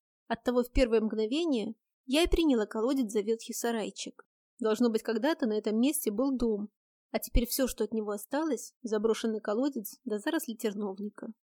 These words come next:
Но не это сейчас меня занимало. Рядом с колодцем стоял мужчина в ветровке, в наброшенном на голову капюшоне, оттого лица мы его не видели.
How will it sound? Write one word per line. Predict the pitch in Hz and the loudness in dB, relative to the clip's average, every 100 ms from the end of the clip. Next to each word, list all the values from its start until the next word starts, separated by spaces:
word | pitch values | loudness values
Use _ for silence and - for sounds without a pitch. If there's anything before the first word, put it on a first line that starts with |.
| _ _ _ _ _ - | _ _ _ _ _ 2
Но | 240 | 4
не | 277 339 | 4 2
это | 311 - | -2 -4
сейчас | 220 - 262 - | -6 -4 -4 -2
меня | 220 226 | -2 -2
занимало. | 233 240 247 226 190 - 240 _ _ _ _ - | -2 -2 0 -2 -2 -8 -12 _ _ _ _ -2
Рядом | 247 254 262 | 0 2 0
с | |
колодцем | - 269 359 - 214 | 0 0 0 -2 -8
стоял | - 233 302 | -2 -2 0
мужчина | 339 - 320 254 | -2 0 2 4
в | 214 | 2
ветровке, | 226 - 208 - - - _ _ _ _ | -2 -2 -2 -4 -8 -12 _ _ _ _
в | 214 | -2
наброшенном | 226 233 277 - 240 226 | 0 2 2 2 0 0
на | 220 | 0
голову | 220 226 214 | 4 4 4
капюшоне, | 220 202 - - 320 302 208 - _ _ - | 0 0 0 0 0 0 -2 -6 _ _ -16
оттого | - 233 240 | -2 0 2
лица | 247 - 339 | 0 0 2
мы | 277 | 4
его | 214 269 | 2 4
не | 269 202 | 4 2
видели. | 202 - - 226 | -4 -6 -6 -6